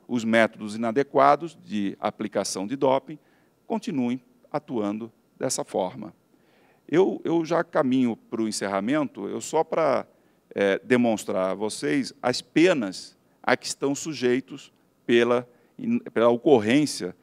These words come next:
desses tipos infracionais. Então, nós temos penas que podem ir de dois meses, de, perdão, de dois anos até o banimento, podendo eventualmente haver reduções ou agravamento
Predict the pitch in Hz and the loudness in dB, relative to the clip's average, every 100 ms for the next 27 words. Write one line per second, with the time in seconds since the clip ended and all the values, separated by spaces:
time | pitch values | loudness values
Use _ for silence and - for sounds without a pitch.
0 | _ _ 120 120 120 - 120 117 113 123 | _ _ 4 4 2 -2 -2 -2 -4 -2
1 | 131 127 151 127 92 92 - - _ _ | 0 0 0 0 -2 -4 -10 -20 _ _
2 | _ _ _ - 120 - 170 185 - - | _ _ _ -6 -4 2 2 2 -4 -2
3 | 143 - 190 196 185 - 131 113 101 - | 0 2 2 2 -4 4 4 4 0 -4
4 | 131 - 139 139 131 107 90 - - _ | -4 4 6 6 2 2 -2 -6 -20 _
5 | _ - 117 101 190 180 143 127 101 87 | _ -4 0 6 6 6 4 4 2 -2
6 | 85 - _ _ _ _ _ - 117 - | -12 -18 _ _ _ _ _ -2 -2 -4
7 | - 95 92 90 92 90 165 170 131 107 | -6 -4 -2 -4 -2 6 6 8 4 4
8 | 87 82 - _ _ _ - 107 - 143 | 0 -10 -20 _ _ _ -2 -2 4 4
9 | 127 127 113 107 127 165 226 208 - _ | 4 2 2 2 0 0 -6 -12 -14 _
10 | _ _ _ _ 226 220 190 185 156 151 | _ _ _ _ 4 10 10 10 4 2
11 | 147 147 120 131 139 117 107 107 113 123 | 0 0 2 0 0 -2 -2 -2 -2 -4
12 | 139 - 147 160 165 165 170 170 170 147 | -8 -2 -2 0 -2 0 -2 -2 -2 0
13 | 156 156 - | 0 -2 -6